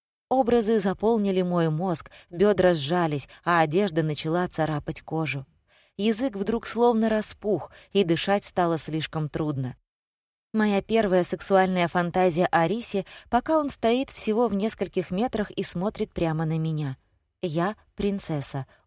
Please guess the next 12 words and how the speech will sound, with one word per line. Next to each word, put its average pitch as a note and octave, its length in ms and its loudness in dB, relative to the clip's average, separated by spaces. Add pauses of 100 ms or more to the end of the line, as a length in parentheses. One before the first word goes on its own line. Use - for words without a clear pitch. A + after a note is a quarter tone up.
(140)
он — F#3 320 2 (260)
мой D3+ 300 0
телохранитель. C#3+ 840 -4 (400)
Мне G3+ 380 0
двадцать F3+ 480 -4
два, C#3+ 300 -2 (100)
ему D#3+ 480 -2 (180)
тридцать E3+ 520 -6
два. C#3 300 -8 (1000)
Всё - 220 -2
совершенно A3 640 0
неправильно, D3+ 760 -2